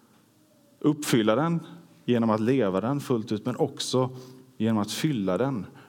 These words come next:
med liv. Han förklarar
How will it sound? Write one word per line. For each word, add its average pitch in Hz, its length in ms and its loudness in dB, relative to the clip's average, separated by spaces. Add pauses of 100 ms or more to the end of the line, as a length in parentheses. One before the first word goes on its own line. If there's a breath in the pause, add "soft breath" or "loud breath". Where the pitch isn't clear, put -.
med 107 160 2
liv. 110 500 -2 (720)
Han 143 280 0
förklarar 110 800 -2